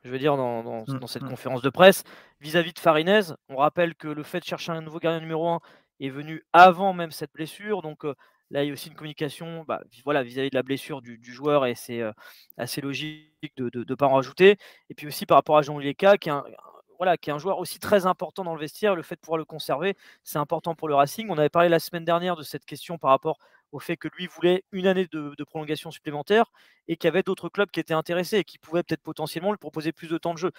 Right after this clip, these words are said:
Speaker 1: Mais Brice Samba, s'il vient à Lens, il vient pas pour, euh, faire du cinquante cinquante ou quoi que ce soit. Il vient pour jouer, pour être titulaire. Et a priori, on voit, euh, que les choses ont l'air de plutôt avancer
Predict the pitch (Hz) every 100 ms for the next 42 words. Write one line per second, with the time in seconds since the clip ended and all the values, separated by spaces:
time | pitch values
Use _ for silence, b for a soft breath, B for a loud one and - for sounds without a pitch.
0 | B B 147 139 165 - 175 180 185 -
1 | 147 135 139 147 214 220 - 135 139 135
2 | 165 175 - 147 139 135 131 - 165 151
3 | 127 143 139 135 - 120 - 175 175 165
4 | 139 - 127 - 160 196 b b _ 143
5 | 151 170 - 131 156 202 - 147 139 -
6 | - 147 208 - b b _ 139 139 -
7 | 151 165 226 220 160 143 139 185 196 175
8 | 139 131 123 139 131 - 185 156 147 135
9 | - - 156 143 143 165